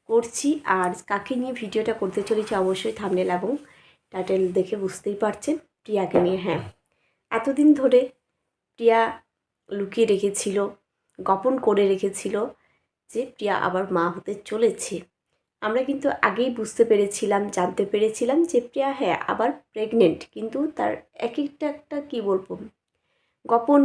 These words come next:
করে এক একটা জিনিস রাখছিল। ফ্ল্যাটের মধ্যে যেরকম ওর একটা সিক্রেট রুম ছিল, সেরকম কিন্তু এই মা হওয়ার রহস্যটা কিন্তু এই,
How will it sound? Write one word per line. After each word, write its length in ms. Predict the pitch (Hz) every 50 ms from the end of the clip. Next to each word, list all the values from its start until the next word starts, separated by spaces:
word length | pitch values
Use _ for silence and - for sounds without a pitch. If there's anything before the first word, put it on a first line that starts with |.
| 262 -
করে 220 | 254 226 220 214 208 202 202 - - - - -
এক 80 | - - 214
একটা 200 | - - 220 214 208 202 202 190 190 185 -
জিনিস 280 | 214 202 202 202 196 - - - - _ _ - 196 190
রাখছিল। 400 | 190 190 190 - - - 185 185 185 180 - - _ _ _ _ _ _ _ _ - 233
ফ্ল্যাটের 280 | 233 233 240 254 262 254
মধ্যে 180 | 247 247 269 240 240
যেরকম 340 | 233 214 220 220 - 226 226 226 - _ _ _ - 196
ওর 100 | 202 202 208 202
একটা 160 | 208 214 208 - -
সিক্রেট 340 | 208 196 - 214 202 196 - - 202
রুম 140 | 220 233 254 240 -
ছিল, 140 | - 247 240 247 285 - - - - - - - _ _ _ _
সেরকম 440 | - - 220 214 220 220 - 240 240 240 240 -
কিন্তু 300 | 202 196 185 185 208 220 285 - - _ _ - - 190
এই 100 | 196 185 180 208 226 - _ _ _ _ _ 190
মা 240 | 196 202 214 226 233 233 233
হওয়ার 220 | 233 220 233 226 196 196
রহস্যটা 460 | 185 180 202 202 202 - 208 185 180 185 196
কিন্তু 260 | 185 185 180 - - 339 381 - _ _ _ _ _ _ _ _ _ _ _ _ _ _ _ _ _ _ -
এই, 180 | 214 208 190